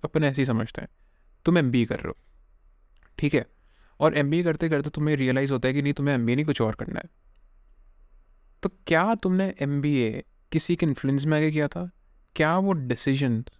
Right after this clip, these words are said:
solely तुम्हारा था या तुमको किसी ने इन्फ्लुएंस किया था, या तुमने वो डिसीजन इसलिए लिया था क्योंकि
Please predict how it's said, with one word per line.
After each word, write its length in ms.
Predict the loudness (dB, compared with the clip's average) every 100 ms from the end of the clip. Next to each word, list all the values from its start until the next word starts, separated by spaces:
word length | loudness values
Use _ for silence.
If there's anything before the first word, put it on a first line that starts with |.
| _ -14
solely 640 | -6 0 2 2 0 -2 -4
तुम्हारा 380 | 0 0 2 0
था 280 | 0 -4 -6 _ _ _ _ -6
या 220 | 0 2
तुमको 320 | 2 -2 -2 -2
किसी 240 | -2 -2
ने 60 | -2
इन्फ्लुएंस 480 | -2 -2 -2 -2
किया 180 | -2 -6
था, 140 | -6 -10 _ _ _ _
या 200 | 0 2
तुमने 220 | 2 2 2
वो 100 | 0
डिसीजन 440 | 0 0 0 -2 _ -6
इसलिए 340 | -6 -2 0
लिया 280 | 0 0 0
था 200 | 0 -4 -6 -14 _ -8
क्योंकि 160 | -6